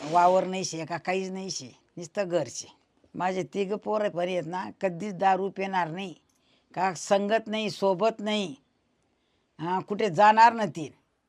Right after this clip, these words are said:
हो, मी जसं मी त्याला वयन लाय तसं त्या वयनला लागणं तेसलेच. एक पोरगा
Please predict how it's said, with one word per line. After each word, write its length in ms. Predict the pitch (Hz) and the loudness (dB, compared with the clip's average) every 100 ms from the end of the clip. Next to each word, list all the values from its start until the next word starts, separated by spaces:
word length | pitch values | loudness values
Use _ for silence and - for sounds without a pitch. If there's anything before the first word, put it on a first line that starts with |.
| _ _ _ _ _ _ _ _ _ - | _ _ _ _ _ _ _ _ _ -2
हो, 300 | 180 214 160 - _ _ _ _ _ - | 2 2 0 -10 _ _ _ _ _ -14
मी 380 | 175 190 208 208 | -8 -4 -2 -4
जसं 420 | 185 220 220 240 | 0 0 2 -2
मी 160 | 233 226 | -2 -2
त्याला 300 | 233 233 233 | 0 0 0
वयन 400 | 208 208 220 220 | 0 2 2 2
लाय 280 | 220 220 214 | 4 6 4
तसं 160 | 226 220 | -2 -4
त्या 160 | 208 208 | 0 0
वयनला 520 | 202 196 190 190 175 | 2 2 2 2 0
लागणं 400 | 175 180 180 180 175 | 0 -2 -2 -6 -6
तेसलेच. 480 | 180 151 - - - _ _ _ _ _ _ _ _ _ _ | -10 -12 -18 -20 -20 _ _ _ _ _ _ _ _ _ _
एक 220 | 165 190 | -4 -4
पोरगा 500 | 185 196 196 202 208 | 0 2 4 4 2